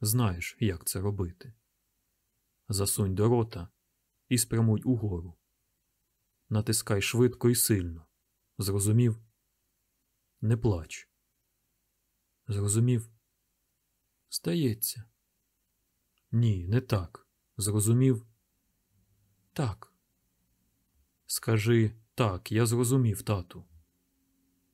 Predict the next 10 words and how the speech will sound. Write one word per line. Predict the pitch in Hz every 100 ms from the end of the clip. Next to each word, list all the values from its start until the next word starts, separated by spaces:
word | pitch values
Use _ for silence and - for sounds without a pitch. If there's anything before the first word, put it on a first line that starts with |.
| _ _
«Так, | 175 127 - - -
я | 143 151
зрозумів, | 151 156 175 160 113
тату.» | - 110 98 - - _ _ _ _ _ _ _ _ _ _ _
Подивився | - 113 120 127 -
на | 123
хлопця. | 120 - 98 - - - _ _ _ _ _ _ _
У | 127
того | 113 139 127
були | 117 113 113 107